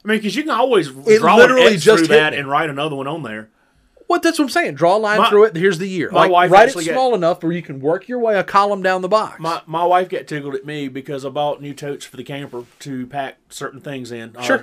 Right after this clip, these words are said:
Speaker 1: Uh, specifically, the incoming water and the outgoing water each have a separate tote.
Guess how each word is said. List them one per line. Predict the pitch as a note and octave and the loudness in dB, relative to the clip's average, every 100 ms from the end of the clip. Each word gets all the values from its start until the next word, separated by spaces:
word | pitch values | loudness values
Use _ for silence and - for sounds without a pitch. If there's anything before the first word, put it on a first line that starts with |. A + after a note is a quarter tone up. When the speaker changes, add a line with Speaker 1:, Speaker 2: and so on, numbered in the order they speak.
| A2+ | -8
Speaker 1:
Uh, | A#2 A#2+ | -20 -14
specifically, | - C#3 D3 C#3+ C#3 C#3+ C#3 | -14 -12 -10 -12 -10 -10 -10
the | A#2+ C3 | -10 -10
incoming | D3 D3+ D#3+ D3 | -10 -12 -12 -10
water | C#3+ D#3 | -8 -6
and | D3 C3 | -8 -10
the | |
outgoing | C#3 B2 B2 A#2+ A#2+ | -10 -8 -8 -8 -4
water | A#2+ A#2 A2+ _ _ _ _ | -4 -4 -6 _ _ _ _
each | - D#3 | -8 -6
have | D#3+ C#3 | -4 -4
a | |
separate | C3 C#3 A#2+ - | -4 -6 -6 -10
tote. | D#3 D3 A#2 | -8 -6 -8